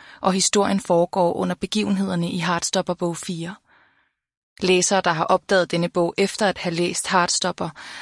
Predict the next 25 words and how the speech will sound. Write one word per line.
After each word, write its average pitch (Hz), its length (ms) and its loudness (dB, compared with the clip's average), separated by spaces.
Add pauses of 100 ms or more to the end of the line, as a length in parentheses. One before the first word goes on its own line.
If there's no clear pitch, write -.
(120)
bør 190 120 4
være 180 140 4
opmærksomme 190 580 2
på, 196 260 0
at - 140 -6
historien 190 520 0
er 190 80 0
meget 170 320 4
anderledes 180 540 0
i 202 60 -6
tonen. 180 540 -4 (1040)
Solitaire 190 720 2
blev 175 120 2
skrevet 175 360 2
i 190 40 0
to 190 200 0
tusind 180 320 -4
og 170 80 -4
tolv, 180 280 2 (380)
længe 196 320 4
før 175 240 4
Heartstopper 170 640 2
så 180 280 0
dagens - 460 -2
lys, - 420 -6